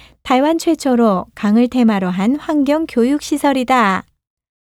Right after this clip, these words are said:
올드스트리트 강의 역사 이야기를 기반으로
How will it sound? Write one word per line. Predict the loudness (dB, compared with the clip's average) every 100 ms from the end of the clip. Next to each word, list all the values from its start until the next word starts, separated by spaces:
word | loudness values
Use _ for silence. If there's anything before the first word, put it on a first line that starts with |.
| _ _ 0
올드스트리트 | 2 2 -2 0 2 2 0
강의 | 0 2 4 2 0
역사 | -4 -2 0 2
이야기를 | 2 0 0 -2 -2
기반으로 | 0 0 0 -2 0 -2